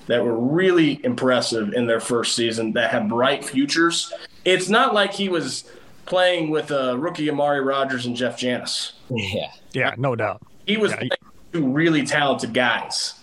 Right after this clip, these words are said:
Speaker 3: Yeah,
Speaker 1: And
Speaker 3: and Goody gets credit on that, too. The whole draft class, he hit a home run on this draft class, it appears right now. Not just the wide receivers, but both guys from Georgia worked out, even with, uh, the punk crap that happened in the last game.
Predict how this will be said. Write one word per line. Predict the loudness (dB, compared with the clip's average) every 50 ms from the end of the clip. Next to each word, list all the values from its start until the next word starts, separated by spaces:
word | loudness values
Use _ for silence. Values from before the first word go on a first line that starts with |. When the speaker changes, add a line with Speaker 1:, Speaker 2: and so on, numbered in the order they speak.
| -20 -20 -20 -20 -20 -20 -14 -6 -2
Speaker 3:
Yeah, | 0
Speaker 1:
And | 2 4 4 2 2
Speaker 3:
and | 0 0 2
Goody | 2 2 2 2
gets | 2 0 0 -2 -2
credit | 0 0 0 2 2 2
on | 0 0 0 2
that, | 0 0 0 -2 -2
too. | -4 -2 -2 -2
The | -2 -4
whole | -2 0 2 2 2
draft | 0 0 0 0 0 0 0 -2
class, | -4 -2 -2 0 0 -2 -4 -8 -14 -18 -20 -20 -20 -20
he | -8 -2 0 2 2
hit | 2 2 2 0 0 -2 -4 -4
a | -2
home | 0 0 0 0 2
run | 0 0 0 0
on | -2
this | -2 -2 0
draft | 0 0 0 0 -2
class, | -2 -4 -4 -4 -6 -4
it | -2 0 0
appears | 0 0 0 0 0 0 0 0
right | -2 -2 0 -2
now. | -2 -4 -4 -6 -14 -18 -20 -20 -20 -10 -4
Not | -2 0 0
just | 0 0 0
the | 0
wide | 2 2 2 0
receivers, | 0 -2 -2 0 0 0 0 -2 -6 -6
but | -2 0 0 0 0 -4 -8 -14 -18 -10 -6
both | -4 0 0 2 2 2 2 2
guys | 2 0 2 0 0
from | 0 -2 -2 0
Georgia | 2 2 2 2 2 0 0
worked | 0 0 0 0 -2 -2 -2
out, | 0 0 0 0
even | 0 0 0 0 2 2 2
with, | 2 0 0 0 0
uh, | 0 0 0
the | -2 -4 -6
punk | -4 -2 -2 -2 -2 -2
crap | -2 -2 -2 -2 -2
that | -2 -2
happened | 0 0 0 0 -2 -2 -2
in | -2
the | -2
last | -2 0 -2 -2 -4 -4
game. | -6 -6 -6 -6